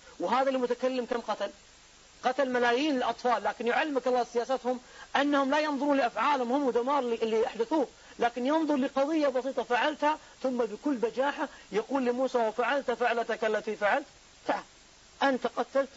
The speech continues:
ملايين وهذا قتل واحد، كيف يكون عندك وجه وجرأة تتكلم عنه في قضية هذه؟ لاحظ: "فاستخف قومه فأطاعوه". يقول فرعون لموسى: "وفعلت فعلتك التي فعلت وأنت من الكافرين". سبحان الله، موسى هو الكافر الآن؟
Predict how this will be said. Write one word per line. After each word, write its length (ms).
ملايين 520
وهذا 360
قتل 300
واحد، 300
كيف 200
يكون 200
عندك 280
وجه 200
وجرأة 300
تتكلم 460
عنه 180
في 60
قضية 440
هذه؟ 100
لاحظ: 260
"فاستخف 480
قومه 400
فأطاعوه". 540
يقول 500
فرعون 400
لموسى: 440
"وفعلت 460
فعلتك 560
التي 260
فعلت 360
وأنت 440
من 140
الكافرين". 680
سبحان 300
الله، 280
موسى 220
هو 100
الكافر 340
الآن؟ 220